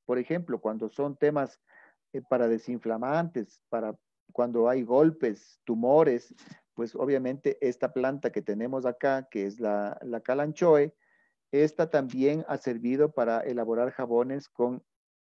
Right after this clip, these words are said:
y extractos con esta planta y funciona muy bien. Actualmente existen otro tipo de alternativas como esta del cacao, jabones de cacao, que pues, eh, tienen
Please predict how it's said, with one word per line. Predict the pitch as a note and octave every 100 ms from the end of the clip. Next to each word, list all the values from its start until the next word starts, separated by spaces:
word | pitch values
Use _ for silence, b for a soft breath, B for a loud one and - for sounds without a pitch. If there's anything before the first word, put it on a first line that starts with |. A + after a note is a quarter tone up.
| _ _
y | B2+
extractos | A2+ - B2 - A2
con | - B2+
esta | B2 C#3
planta | D3 E3 A3
y | E3+
funciona | - A#2 A#2+
muy | A#2+ A2+
bien. | G2 F#2 B B B _
Actualmente | - - C#4 C#4 C#4+ F#3+
existen | E3+ A3+ - E3
otro | F3 G#3 F3
tipo | F3+ F3 E3+
de | C3 A#2+
alternativas | G#2+ B2 C3+ C3+ G#3+ A3 F3
como | _ A#2 A#2 A2+
esta | C#3 -
del | C3 B2+
cacao, | C#3+ F#3+ F#3 E3 - _ _ _ _ _ _ _ _ _
jabones | _ - G#2+ B2
de | A#2
cacao, | C3 C3 D#3 D#3 E3 _ _ b b b _ _
que | C3
pues, | - A#2 A2 - - _ -
eh, | C#3 A#2+ A#2+
tienen | C3+ C3+ C3 B2+